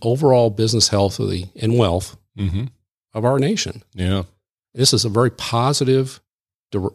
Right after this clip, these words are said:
Speaker 1: positive change. And the, there's, of course, discord, um, amongst some regulatory agencies, and there's been some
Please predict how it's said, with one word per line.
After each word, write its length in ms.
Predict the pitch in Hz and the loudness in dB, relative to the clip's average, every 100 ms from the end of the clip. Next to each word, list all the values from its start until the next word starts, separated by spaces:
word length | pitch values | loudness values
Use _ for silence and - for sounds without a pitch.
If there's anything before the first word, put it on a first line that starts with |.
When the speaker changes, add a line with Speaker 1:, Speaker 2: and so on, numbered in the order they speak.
| - | -10
Speaker 1:
positive 420 | - 120 113 92 | -2 -2 0 -2
change. 640 | - - 123 143 160 175 - _ _ _ _ _ _ | -2 0 2 2 2 -2 -6 _ _ _ _ _ _
And 460 | 104 98 95 92 92 | -6 -4 -4 -4 -6
the, 640 | - 95 98 92 92 90 90 _ _ _ _ _ _ _ - | -8 -14 -12 -8 -8 -8 -12 _ _ _ _ _ _ _ -8
there's, 200 | 101 - | -4 -2
of 40 | |
course, 420 | 113 110 95 - - _ 95 | 0 2 2 0 -4 _ -2
discord, 640 | 123 - 120 107 110 156 - _ _ _ _ | 0 4 4 6 4 2 -8 _ _ _ _
um, 300 | - 92 87 | -10 -8 -6
amongst 260 | 90 95 - | -6 -2 0
some 420 | - 107 101 107 - - _ _ _ _ _ _ _ | 2 0 -2 -6 -14 -20 _ _ _ _ _ _ _
regulatory 720 | 101 101 101 98 107 98 95 | -4 -2 -2 -4 -4 -4 -2
agencies, 640 | 87 92 95 - 107 101 | -4 -4 -2 0 0 -2
and 380 | 101 104 107 107 _ - | -4 -4 -6 -10 _ -12
there's 240 | 123 107 | -8 -6
been 180 | - 110 | -4 0
some 380 | - 117 117 | 0 0 -4